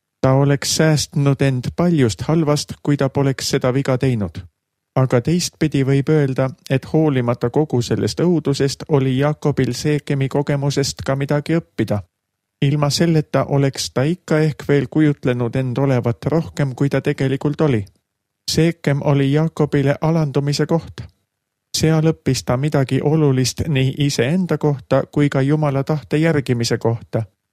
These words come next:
Ja see, mis ta pidi õppima enda kohta, ei ole sugugi mitte meeldiv. Aga just enese tegelik tundmaõppimine ongi usuteel käies üks olulisemaid asju.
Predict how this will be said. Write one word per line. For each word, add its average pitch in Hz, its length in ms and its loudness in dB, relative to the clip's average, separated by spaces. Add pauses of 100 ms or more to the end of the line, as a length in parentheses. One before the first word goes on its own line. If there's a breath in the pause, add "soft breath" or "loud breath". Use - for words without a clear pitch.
(340)
Ja 143 140 4
see, 160 280 0
mis 139 200 -4
ta 127 120 0
pidi 139 320 0
õppima 123 460 0
enda 165 320 0
kohta, 143 520 0
ei 135 180 2
ole 127 180 2
sugugi 147 420 -2
mitte 143 260 -4
meeldiv. 110 520 0 (580)
Aga 147 220 2
just 147 400 0
enese 151 420 0
tegelik 131 480 0
tundmaõppimine 147 1000 0
ongi 160 500 0
usuteel 127 580 0
käies 143 520 0
üks 143 240 0
olulisemaid 139 680 2
asju. 147 380 0